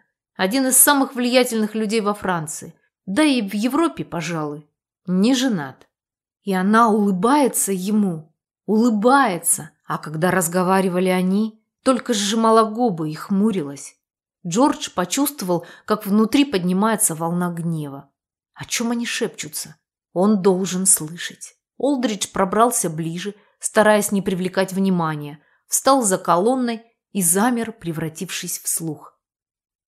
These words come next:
"И что, вам уже исполнилось шестнадцать?" Донесся до него насмешливый голос Лорана.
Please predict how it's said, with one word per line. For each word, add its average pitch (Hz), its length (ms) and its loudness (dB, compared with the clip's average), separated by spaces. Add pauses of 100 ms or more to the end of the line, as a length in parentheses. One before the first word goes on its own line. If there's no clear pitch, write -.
(160)
"И 190 60 -8
что, 175 640 -4 (440)
вам 214 400 2
уже 202 360 0
исполнилось 233 680 0
шестнадцать?" - 800 -2 (400)
Донесся 202 540 2
до 196 120 0
него 208 240 2
насмешливый 202 680 0
голос 190 380 2
Лорана. 165 520 -2